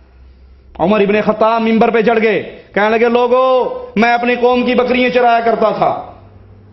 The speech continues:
मैं अपनी कौम का चरवाहा था, बकरियां चराया करता था।" सहाबा ने कहा, "अमीरुल मोमिनीन, ये आपने क्या किया?" कहा, "मेरे दिल में आज आया था कि मैं अमीरुल मोमिनीन हूं, मैं खलीफा हूं, आधी दुनिया पर मेरी हुकूमत है, तो मैंने अपने नफ्स को सबक सिखाने के लिए अपनी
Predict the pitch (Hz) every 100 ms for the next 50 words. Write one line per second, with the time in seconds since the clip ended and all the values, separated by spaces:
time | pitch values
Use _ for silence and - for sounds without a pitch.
0 | - - - - - 185 254 262 254 247
1 | 247 262 262 262 254 247 254 262 262 254
2 | 254 269 269 269 262 254 247 247 185 139
3 | - - - - - 143 151 156 135 123
4 | 120 - 180 175 165 151 135 123 120 156
5 | 240 - - 185 285 285 269 269 233 247
6 | 214 202 - - 196 196 190 175 185 190
7 | 190 175 165 175 170 165 165 151 165 165
8 | 175 175 165 165 165 170 156 160 165 165
9 | 175 175 180 160 - - 196 214 214 208
10 | 175 190 190 190 185 180 180 175 180 170
11 | 160 - - 170 165 175 170 160 160 165
12 | 175 - 170 160 - 165 156 160 165 170
13 | 170 180 - 202